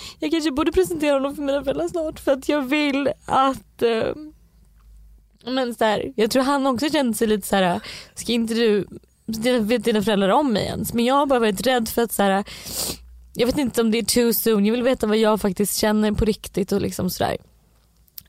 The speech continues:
Eh, men då för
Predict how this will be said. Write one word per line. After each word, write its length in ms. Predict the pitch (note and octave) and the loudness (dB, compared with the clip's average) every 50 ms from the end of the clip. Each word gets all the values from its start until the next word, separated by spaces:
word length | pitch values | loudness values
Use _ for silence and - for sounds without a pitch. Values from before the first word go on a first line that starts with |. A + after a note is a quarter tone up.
| _ - | _ -2
Eh, 460 | G#3 G3+ F#3+ F#3+ F#3 F3+ F3 F3+ - - - - - - - - - - - - - - - - - _ _ _ | 0 2 2 2 2 2 0 0 -2 -4 -6 -10 -12 -12 -10 -10 -10 -10 -12 -12 -14 -16 -18 -20 -20 _ _ _
men 800 | - B3 B3+ C4+ C4 B3 A#3+ A#3+ A#3 A3+ A3+ A3 G#3+ G#3+ G#3 - - | -2 0 2 2 2 2 2 2 2 2 2 2 2 2 0 0 2
då 160 | G3+ C4 C4 A3+ | 2 2 2 2
för 300 | - B3 A#3+ G#3+ - | 2 2 2 2 0